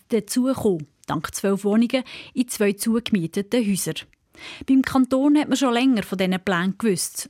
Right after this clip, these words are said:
nicht aber in der betroffenen Gemeinde Pfaffenau.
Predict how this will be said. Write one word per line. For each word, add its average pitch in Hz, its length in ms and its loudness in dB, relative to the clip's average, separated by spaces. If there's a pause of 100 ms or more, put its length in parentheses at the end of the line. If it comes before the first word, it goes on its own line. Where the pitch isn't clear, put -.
nicht 196 200 2
aber 208 200 0 (120)
in 226 80 -2
der 269 80 0
betroffenen 226 680 0
Gemeinde 202 400 0
Pfaffenau. 156 680 -4